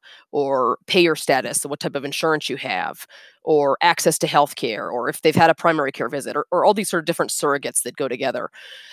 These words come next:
The, um, A D I is a more composite measure. It incorporates household income, education, employment, and housing quality. It's determined actually at the census block group level, so by zip code,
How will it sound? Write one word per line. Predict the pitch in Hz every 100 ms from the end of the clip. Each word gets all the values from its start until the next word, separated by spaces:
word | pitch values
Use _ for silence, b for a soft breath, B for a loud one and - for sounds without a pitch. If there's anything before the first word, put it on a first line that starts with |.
| B
The, | 180 170 156 -
um, | 156 143 -
A | 214
D | 170 165
I | 175 135
is | 139 147
a | 156
more | 143
composite | - 190 185 156 147
measure. | 131 143 139 160 b b b
It | 165
incorporates | 156 - 160 156 139 -
household | 175 - 160 156
income, | 160 175 156 147 151 -
education, | 165 151 - 156 151 147 139 139 -
employment, | 156 - 170 156 147 147 - _
and | 160 156
housing | 156 156 156 147
quality. | - 127 123 123 95 - b b b -
It's | 175
determined | 180 233 220 180
actually | 165 185
at | 156
the | 151
census | 170 170 196 - -
block | 196 196 _
group | 190 214 226
level, | 220 226 254
so | - 156
by | 143 143
zip | 147 160 -
code, | 208 240 214